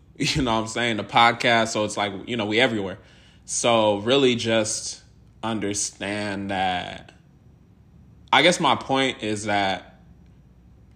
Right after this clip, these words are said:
based off of y'all interest, there could be a mentorship before the mentorship. 'Cause the mentorship that I wanna, that I'm gonna do, it's, it's gonna be so crazy that it's gonna make y'all feel embarrassed for entering anyone else's mentorship.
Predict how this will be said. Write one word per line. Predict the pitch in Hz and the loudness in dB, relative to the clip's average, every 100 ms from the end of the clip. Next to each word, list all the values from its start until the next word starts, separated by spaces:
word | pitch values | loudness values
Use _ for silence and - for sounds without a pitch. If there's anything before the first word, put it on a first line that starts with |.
| - - - | -20 -20 -12
based | 113 160 185 | 2 4 6
off | 185 143 | 4 4
of | |
y'all | 135 120 113 | 4 6 6
interest, | 165 - 117 104 - - - | 4 2 -2 -4 -6 -12 -6
there | 101 | -6
could | 101 127 | -2 -2
be | 113 | 0
a | 101 | 0
mentorship | 110 113 117 - 104 | -2 -2 -4 -6 -6
before | 90 - 104 | -8 -4 -4
the | 98 | -4
mentorship. | 98 98 95 98 - - - | -8 -8 -10 -10 -12 -18 -2
'Cause | 156 | 0
the | 143 | 4
mentorship | 196 202 202 202 156 | 2 2 0 -2 2
that | 135 113 - | 4 6 4
I | 110 117 | 2 2
wanna, | 110 127 127 107 | 2 0 0 0
that | 120 | 4
I'm | 120 120 | 4 4
gonna | 147 | 0
do, | 127 127 160 160 - - - - - _ _ - | 2 0 -2 -6 -20 -20 -20 -20 -20 _ _ 2
it's, | 160 156 - - | 2 2 -4 -2
it's | 151 | 0
gonna | 196 220 | 4 4
be | 151 | 4
so | 127 160 151 | 4 4 4
crazy | 151 - 147 165 185 202 - - | 4 2 4 4 0 -6 -12 2
that | 135 | 4
it's | 131 | 4
gonna | 170 151 | 4 4
make | 139 165 165 | 6 4 6
y'all | 139 139 | 6 6
feel | - 147 131 | 4 -2 0
embarrassed | 113 117 127 127 - | -2 2 2 0 -2
for | 113 | -2
entering | 117 120 127 120 | -2 -4 -4 -4
anyone | 120 113 | -4 -2
else's | 117 113 110 | -2 -2 -6
mentorship. | 110 110 107 - 95 | -6 -6 -6 -8 -10